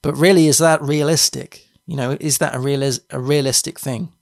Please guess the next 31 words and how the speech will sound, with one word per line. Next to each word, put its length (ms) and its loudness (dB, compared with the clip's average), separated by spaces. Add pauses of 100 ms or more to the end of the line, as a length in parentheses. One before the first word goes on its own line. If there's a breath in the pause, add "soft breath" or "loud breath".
(100)
Or 160 4
even, 320 4
"Let's 200 2
start 360 0
it 80 -4
at 160 -10
the 80 -8
start 460 2
of 80 -6
the 100 -6
year." 240 -2
You 160 -6
know, 120 -2
"Let's 260 2
worry 180 4
about 280 2
that 220 -2
in 180 -8
the 60 -6
start 320 -2
of 120 -10
the 60 -12
year." 260 -6
That's 180 -2
basically 400 -6
saying, 320 -2
"Let's 180 -4
worry 220 -2
about 280 -4
that 180 -6
in, 160 -12